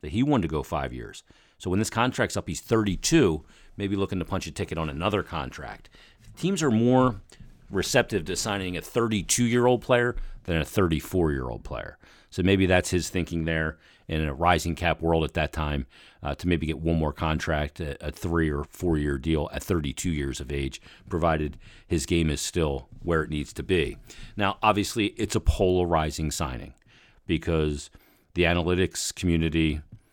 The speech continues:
um, and the analytics, look, the numbers aren't wrong, but,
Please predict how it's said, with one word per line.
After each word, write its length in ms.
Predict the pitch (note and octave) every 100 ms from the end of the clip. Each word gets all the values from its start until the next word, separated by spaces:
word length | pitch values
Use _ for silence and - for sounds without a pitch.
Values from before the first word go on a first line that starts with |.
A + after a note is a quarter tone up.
| _ - _
um, 440 | D2+ D2+ D2 C#2+ - _ _
and 120 | G2
the 60 | F#2+
analytics, 380 | G2 A2+ A2 -
look, 220 | G#2 -
the 100 | E2
numbers 360 | E2+ E2+ E2 -
aren't 220 | - E2
wrong, 300 | E2+ G2+ E2 - _ _
but, 260 | F#2 D#2+